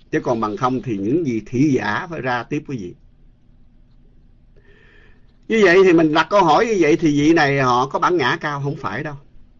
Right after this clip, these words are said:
Những cái bậc Đại Thừa Bồ Tát họ đợi cho quý vị thỉnh cầu pháp thì họ mới ban tặng cho quý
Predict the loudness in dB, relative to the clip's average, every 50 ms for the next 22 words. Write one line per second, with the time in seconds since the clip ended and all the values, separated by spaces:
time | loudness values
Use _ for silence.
0 | _ _ -4 -2 -2 -2 -2 -4 -4 -4 -4 -2 -2 -2 -2 -2 -4 -4 -4 -6
1 | -8 -8 -6 -8 -8 -8 -6 -6 -6 -4 -2 -2 -2 -2 -2 -4 -4 -4 -4 -2
2 | -4 -4 -6 -8 -8 -6 -4 -4 -2 -2 -2 -2 -2 -4 -4 -2 -2 -2 -4 -6
3 | -6 -8 -6 -8 -8 -6 -6 -6 -4 -4 -4 -6 -8 -8 -6 -4 -2 -2 -2 -4
4 | -6 -8 -8 -8 -8 -8 -8 -10